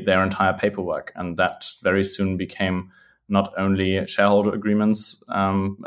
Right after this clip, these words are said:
and, and board meetings, but also, uh, business plans, uh, and Excel models and spreadsheets. And, um, yeah,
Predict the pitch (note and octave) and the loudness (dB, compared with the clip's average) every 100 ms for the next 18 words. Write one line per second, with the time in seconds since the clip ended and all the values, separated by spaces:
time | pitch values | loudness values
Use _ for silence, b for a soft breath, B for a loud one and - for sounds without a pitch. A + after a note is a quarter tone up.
0 | - F#2+ F#2 F#2 F#2+ G2 G#2 A2 G#2+ A#2 | -6 -4 -4 -4 -6 -4 -2 -2 0 2
1 | A#2 - F#2+ - F#2 - F#2+ F#2 F#2 _ | 0 0 -2 -2 -4 -2 2 2 0 _
2 | _ _ _ _ - F2+ F2+ G#2 G2+ G2+ | _ _ _ _ -6 -4 0 2 2 2
3 | - F#2+ F#2+ G2 - - F#2 F#2 F#2 - | 2 4 4 2 -4 -2 2 2 0 -6
4 | - F#2+ F#2+ F#2 F#2+ - - A2 A2+ F2 | -4 -2 0 -2 -6 -8 0 2 4 4
5 | F2 F2 G2 - E2+ - F#2 A2+ - - | 2 -2 -8 -4 -4 -2 -4 -4 -6 -4
6 | G2 G2 G2 - - G2 G2 G2 _ _ | -2 -2 -2 -6 -6 -4 -4 -8 _ _
7 | - A2 - | -2 0 0